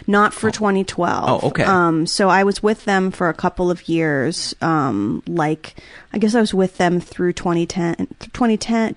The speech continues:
Speaker 1: two thousand nine, twenty ten, twenty eleven, I think is when I was with them. And in two thousand eight, I was a correspondent for, um, M T V News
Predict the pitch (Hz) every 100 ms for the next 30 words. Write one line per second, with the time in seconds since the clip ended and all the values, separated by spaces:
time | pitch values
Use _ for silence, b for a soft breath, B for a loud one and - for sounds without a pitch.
0 | - 285 294 285 254 240 233 233 226 -
1 | 220 208 - 208 196 196 190 - 180 180
2 | 190 247 262 262 269 254 247 233 240 247
3 | 262 269 B B B B - 202 202 190
4 | 185 180 185 220 202 196 202 170 170 131
5 | 170 180 - 156 - 165 175 170 - -
6 | 151 151 147 - 160 151 - - 170 -
7 | 175 170 165 160 160 165 -